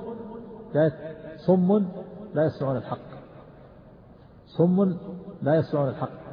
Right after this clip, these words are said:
بكم لا ينطقون بالحق، عمي لا يرون الحق، فهم لا يبصرون". والمثل، هذا المثل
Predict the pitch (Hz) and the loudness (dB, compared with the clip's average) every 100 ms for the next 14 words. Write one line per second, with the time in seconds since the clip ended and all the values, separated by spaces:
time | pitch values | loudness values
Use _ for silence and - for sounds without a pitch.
0 | - - 208 - 196 226 175 160 185 165 | -14 6 6 6 4 4 4 4 4 2
1 | 175 170 147 123 - - - - - - | 0 2 2 0 -6 -8 -10 -16 -14 2
2 | 196 240 254 262 180 151 123 110 - - | 4 6 6 4 6 6 4 2 -4 -10
3 | - - - - - - - - - 143 | -12 -14 -16 -18 -18 -18 -20 -20 0 2
4 | 151 131 113 - 151 - - - - - | 4 2 2 -4 -6 -6 -14 -18 -20 -20
5 | - - - - - - - - - - | -20 -20 -20 -20 -20 -20 -20 -20 -20 -20
6 | - - - - - - - - - - | -20 -20 -20 -20 -20 -20 -20 -20 -20 -20
7 | - - - - - - - - - - | -20 -20 -20 -20 -20 -20 -20 -20 -20 -20
8 | - - - - - 151 147 190 147 190 | -20 -20 -20 -20 -4 0 6 6 6 6
9 | 185 170 147 147 | 6 4 4 4